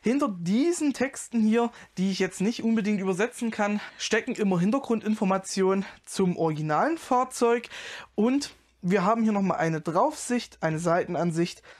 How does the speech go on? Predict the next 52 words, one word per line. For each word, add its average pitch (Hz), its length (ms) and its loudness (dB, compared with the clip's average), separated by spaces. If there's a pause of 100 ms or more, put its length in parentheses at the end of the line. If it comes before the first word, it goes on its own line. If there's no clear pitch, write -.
(160)
und 214 200 2
nochmal 208 440 4
eine 180 340 2 (140)
Szene 170 560 0
mit 170 160 0
dem 196 140 0
Set 156 300 -4 (140)
abgebildet. 151 680 -4 (520)
Ich - 140 -6
bin 285 100 2
auf 254 140 0
jeden 247 160 0
Fall 233 180 0
auf 180 120 -2
dieses 202 240 -2
Set 156 200 0
sehr 180 200 2
gespannt, 196 400 0 (480)
auch 196 240 0
wenn's 208 240 0
eher 185 160 4
ein 160 180 -2
kleinerer 180 640 0
Happen 180 180 -4
für 160 180 -2
zwischendurch 165 680 -2
ist. - 200 -8 (360)
Und 190 240 0
deshalb 208 320 0
fange 262 180 -4
ich 269 80 -8
jetzt 233 160 -6
auch 214 180 -2
an 202 140 -2
zu 180 160 -6
bauen. 165 320 0 (120)
Und 226 120 0
wir 226 100 0
sehen 254 140 0
uns 269 160 -2
dann 220 160 0
gleich 190 300 -2
mit 190 160 0
dem, 190 200 0 (120)
ich - 160 -8
gehe 185 100 -2
mal 190 140 2
davon 175 260 0
aus, 165 240 0
fertigen 262 480 -2
Set 240 340 -4
wieder. 208 280 0